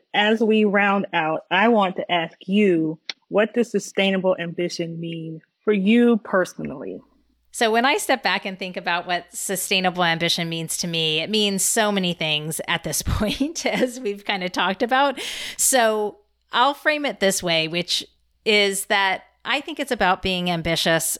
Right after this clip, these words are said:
Speaker 2: across life and work and from decade to decade in a way that is fulfilling and satisfying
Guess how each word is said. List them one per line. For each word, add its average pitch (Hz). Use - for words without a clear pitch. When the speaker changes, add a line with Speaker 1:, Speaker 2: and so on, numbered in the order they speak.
Speaker 2:
across 170
life 180
and 190
work 156
and 240
from 208
decade 160
to 175
decade 151
in 214
a 214
way 220
that 196
is 180
fulfilling 185
and 180
satisfying 170